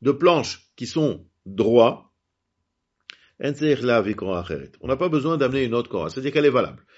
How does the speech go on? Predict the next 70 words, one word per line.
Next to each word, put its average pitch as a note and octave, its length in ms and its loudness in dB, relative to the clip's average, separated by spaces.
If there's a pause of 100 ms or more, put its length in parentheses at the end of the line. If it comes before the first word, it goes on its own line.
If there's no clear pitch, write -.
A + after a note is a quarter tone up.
(160)
Je D3 120 4
répète. D3 300 6 (260)
Vous A#2 80 -4
avez F#3+ 120 6
en G3 80 2
fait G3 320 4 (280)
une D#3+ 160 0
poutre. F#3+ 600 12 (220)
Normalement, E3 240 2
une D3+ 60 -2
poutre, F#3 160 -8
c'est E3 80 -6
tout G#3 120 -4
droit. G#3 440 0
Mais B2+ 100 2
là, G3 440 8
au E3 80 2
milieu, F#3+ 240 4
on F3+ 100 2
a D#3+ 60 0
fait E3+ 100 -4
quelque D3+ 80 -10
chose D#3+ 160 -6
de C#3+ 100 -4
joli, D#3+ 240 -2
c'est A#3 160 -6
une G3 80 -4
boucle. E3+ 220 -2 (720)
Alors, A2 140 -2
si B3 120 -6
maintenant G#3 280 2
elle F3 80 2
est D#3 40 6
en C3+ 160 0
avant, A#2+ 560 0 (120)
elle F#2 100 -4
est F#2+ 40 -2
en G2+ 80 -4
dehors A2 200 2
du, A2 120 -8 (100)
du, A2 240 -6
du, G#2 200 -12
du, G#2 340 -12 (300)
du G#2 80 -8
Reshut G#2 240 -4
Harabim. B2 260 -2 (280)
Si - 160 -10
vous F#3+ 100 -2
la E3+ 120 6
mettez E3+ 520 4
en C#3 160 4
haut, B2 440 4
alors F2 200 -4
elle F2+ 80 -8
peut A#2 120 2
être A#2+ 180 -2
au-dessus G#2+ 280 -6
de A#2 80 -6
vingt A#2 180 -2
amot, B2+ 140 -2
tandis A#2+ 300 -6
que B2+ 80 -4
la A#2+ 280 0
poutre, C3 280 -8
elle B2 80 -2
est A#2+ 40 -2
dans A#2+ 140 -4
le A#2+ 80 -6
vingt B2+ 120 -4
amot. A#2 180 -4